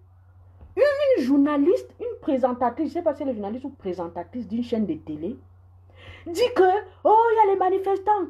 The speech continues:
de, dans tous les sens. Heureusement, les forces de l'ordre sont là. Je suis restée là, j'ai dit, what ?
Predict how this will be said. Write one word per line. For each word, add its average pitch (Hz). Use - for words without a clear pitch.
de, 370
dans 381
tous 415
les 403
sens. 392
Heureusement, 427
les 392
forces 427
de 330
l'ordre 359
sont 311
là. 269
Je 208
suis 302
restée 254
là, 254
j'ai 185
dit, 202
what ? 807